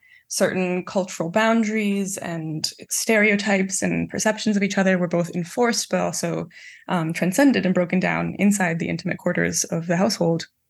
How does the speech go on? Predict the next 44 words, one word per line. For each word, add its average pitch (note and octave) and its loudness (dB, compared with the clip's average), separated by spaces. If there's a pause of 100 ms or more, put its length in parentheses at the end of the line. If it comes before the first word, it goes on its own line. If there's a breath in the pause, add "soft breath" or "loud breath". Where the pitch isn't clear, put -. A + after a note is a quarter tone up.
(580)
Um, F#3 0
so - 2
I G3+ 4
started G#3 2
to G3+ -4
do G3 4
a - -2
lot F3+ 4
of F#3 0
oral E3 2
history B3+ 0
research, A3+ -2
because F3 -2
this F3 -2
was F#3+ -4
not F#3 0
something F#3+ 0
that E3 -4
was E3 -4
explored F#3+ 0
much F#3 2
in, E3+ 0 (380 loud breath)
you G3+ 2
know, E3+ 4
academic F3 0
writing, E3+ 0 (300 loud breath)
or G3+ 4
really G3 4
anywhere E3 0
that D#3+ -4
I E3 -4
could - -12
find F3 -2 (160)
in - -4
arts E3 -2
even, - 0
um, - 0 (140)
the F#3+ 0
specific F#3 -2
Indian E3+ 4
and E3+ -2
African, - -4 (720)
um, G3 -2
domestic F#3 0